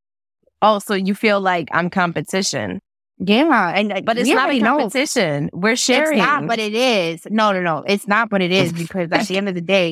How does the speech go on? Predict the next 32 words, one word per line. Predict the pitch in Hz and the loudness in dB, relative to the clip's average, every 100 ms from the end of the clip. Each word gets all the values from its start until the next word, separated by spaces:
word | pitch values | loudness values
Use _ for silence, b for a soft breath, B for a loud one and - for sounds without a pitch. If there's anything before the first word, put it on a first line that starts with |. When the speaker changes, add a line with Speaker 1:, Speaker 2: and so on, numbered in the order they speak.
| 175 | -2
Speaker 2:
you | 196 269 | 0 4
know | 247 208 233 202 - | 4 6 4 0 -2
I'm | 185 208 226 | -2 0 -2
competitive. | 247 196 180 196 202 151 131 160 | -4 -10 -2 -2 -2 -4 -10 -12
Like, | 170 175 | -10 -2
I've | 180 214 | 0 0
Speaker 1:
I | 220 | -2
know, | 233 277 | 0 0
Speaker 2:
proven | 277 285 196 | 2 2 2
this | 202 | 4
Speaker 1:
but, | 254 | 2
Speaker 2:
to | 240 | 2
Speaker 1:
like, | 240 | 0
Speaker 2:
be | 226 | -2
Speaker 1:
why, | 190 190 226 247 | 0 0 2 0
Speaker 2:
very | 202 185 | -4 -2
Speaker 1:
but, | 240 | -2
like, | 233 214 202 | 0 -2 -2
why | - 196 214 254 | -4 0 2 0
are | 233 | -4
we | 226 | -6
compete-, | 220 240 208 240 202 | -8 -10 -10 -12 0
what | 262 320 | 2 2
are | |
we | 302 302 | 0 -2
compete-, | 269 226 - | -2 -6 -2
I'm | 233 | 0
so | 294 330 | 0 -2
confused. | 320 277 311 403 240 | -2 -6 -4 -4 -2
What's | 233 277 - | -2 -2 -2
the | 254 | -4
game? | 196 214 330 196 | 0 0 0 -2